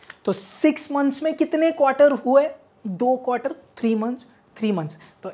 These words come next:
एन अपना टू होगा। पक्का? क्वेश्चन ने क्या बोला? कंपाउंड इंटरेस्ट निकालने, अपन एक्यूमुलेटेड वैल्यू वाला फॉर्मूला यूज़ करें, उसमें से प्रिंसिपल सब्ट्रैक्ट कर देंगे, P into one plus I raise to n। प्रिंसिपल एट थाउजेंड, one plus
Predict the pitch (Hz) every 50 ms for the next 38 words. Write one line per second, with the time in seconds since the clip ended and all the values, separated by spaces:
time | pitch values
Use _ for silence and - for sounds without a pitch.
0 | - - 208 208 214 214 - - 180 - 202 202 202 202 196 - 220 214 185 196
1 | 202 196 359 359 - - - - - - - _ _ _ _ _ _ _ - -
2 | _ _ _ - 190 180 - - - 247 - - 220 190 190 - 233 226 226 220
3 | - 220 214 202 202 240 311 - - - - 254 240 220 214 233 233 226 202 220
4 | 196 - 202 175 175 175 185 214 262 - 220 196 196 226 214 208 208 196 190 -
5 | 226 214 208 202 208 202 202 196 190 196 208 208 202 196 196 214 196 196 202 202
6 | 196 190 - 196 196 - - - - - - _ - - - - - - 196 -
7 | - 214 202 190 - 254 311 - - - _ _ _ - 214 202 185 - - -
8 | 285 294 294 - - 208 185 - - 165 147 156 147 151 - - - - - -
9 | - _ - 185 185 190 202 233 285 277 - - - - 196 190 180 160 175 165
10 | 151 156 160 175 175 175 180 196 190 185 - 185 190 196 190 180 175 - 196 190
11 | 196 226 - _ _ _ _ _ _ - - - _ - - _ _ _ _ _
12 | - 220 220 226 208 - 240 233 - 240 240 262 285 - - - 185 170 165 -
13 | 151 143 139 139 151 214 - - _ _ _ _ _ _ - - - _ _ _
14 | - - 180 180 170 160 160 165 143 -